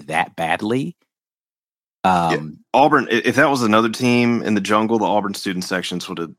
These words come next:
Speaker 2: been talking, they'd have been chanting that the entirety of the game.
Speaker 1: Oh, yeah.
Speaker 2: I mean, that, that is, that is an unforgivable shot. Um, Auburn won't let you forget it. We don't like to see him come from, uh, our side of the court, that's for sure. And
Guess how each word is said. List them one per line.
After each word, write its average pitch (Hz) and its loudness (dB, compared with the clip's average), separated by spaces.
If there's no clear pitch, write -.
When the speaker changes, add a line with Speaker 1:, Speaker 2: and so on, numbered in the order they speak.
Speaker 2:
been 90 -6
talking, 90 -4
they'd 98 -4
have 90 -8
been 92 -6
chanting 85 -6
that 82 -6
the 85 -8
entirety 78 -4
of 76 -16
the 71 -18
game. 65 -10
Speaker 1:
Oh, 85 -6
yeah. 78 -6
Speaker 2:
I 76 -8
mean, 82 -8
that, 90 -4
that 92 0
is, - -8
that 110 4
is 107 2
an 104 4
unforgivable 92 0
shot. 85 2
Um, 76 -4
Auburn 98 0
won't 87 -2
let 90 -4
you 85 -10
forget 85 -6
it. 80 -6
We 110 4
don't 117 4
like 104 2
to 90 -8
see 113 0
him 95 0
come 98 0
from, 92 -2
uh, 78 -2
our 98 0
side 87 -6
of 80 -10
the 87 -10
court, 87 -12
that's 90 -8
for - -10
sure. 80 -6
And 73 -8